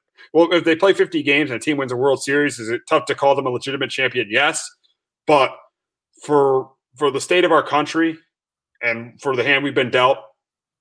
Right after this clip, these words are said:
baseball has to play some form of a season.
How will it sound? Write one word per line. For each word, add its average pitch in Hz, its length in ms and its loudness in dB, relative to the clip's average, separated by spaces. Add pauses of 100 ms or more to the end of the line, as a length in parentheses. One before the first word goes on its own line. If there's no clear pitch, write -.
(140)
baseball 147 440 2
has 135 600 -2
to 123 100 -10
play 110 460 -4
some 117 340 -6
form 101 260 -10
of 90 80 -18
a 90 60 -16
season. 80 340 -20